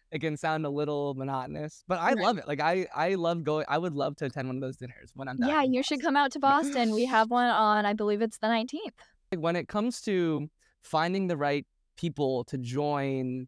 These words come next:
Speaker 2: Yes.
Speaker 1: your, this new community that you're building, right? Is the goal for it to be as inclusive, or part, part of it is being exclusive to make
Speaker 2: Mm.
Speaker 1: sure the quality and the connections of the community are, are built properly?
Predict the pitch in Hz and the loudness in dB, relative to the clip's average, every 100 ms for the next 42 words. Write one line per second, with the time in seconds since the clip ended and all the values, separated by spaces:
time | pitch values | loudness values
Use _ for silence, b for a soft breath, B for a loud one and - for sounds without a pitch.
0 | _ 233 220 196 139 131 127 131 131 131 | _ -2 0 2 2 0 0 -2 -2 -4
1 | - 131 143 151 156 139 147 143 123 117 | -6 -6 -4 -2 -2 -2 -4 -2 -2 -2
2 | 123 117 82 - - _ 127 110 101 _ | -2 -2 -4 -6 -14 _ -6 -4 -6 _
3 | - 165 156 160 131 160 202 220 226 190 | -4 -4 -2 -2 0 0 0 0 -2 -2
4 | 196 170 175 165 165 - _ _ _ _ | -4 -2 -2 -2 -4 -6 _ _ _ _
5 | - 135 139 139 135 - _ _ - 160 | -6 -2 0 -2 -4 -8 _ _ -6 -2
6 | 170 - 160 180 - 247 277 - - 143 | -2 -4 -4 -2 -2 -2 -2 -4 -4 0
7 | 139 135 - - - 170 208 214 - 220 | 0 0 -4 -12 -6 -2 0 -2 0 0
8 | 202 165 143 131 160 156 180 - 160 147 | 2 0 -2 -2 -4 -2 -4 -4 -6 -4
9 | 131 151 135 147 240 156 127 131 _ 156 | -4 -4 -2 0 0 0 -2 -6 _ -2
10 | 160 214 202 139 135 139 b b b 131 | 0 2 2 0 -2 -4 b b b -4
11 | 135 - 170 180 180 156 - 151 160 156 | -4 -4 -4 -2 -4 -6 -4 0 0 -2
12 | - 151 165 160 131 135 131 _ _ 131 | -4 -4 -2 -2 -4 -4 -8 _ _ -2
13 | 123 127 127 120 120 127 123 135 - 156 | -2 -2 -4 -6 -6 -4 -2 -2 0 0
14 | 127 98 - - | 0 -4 -12 -20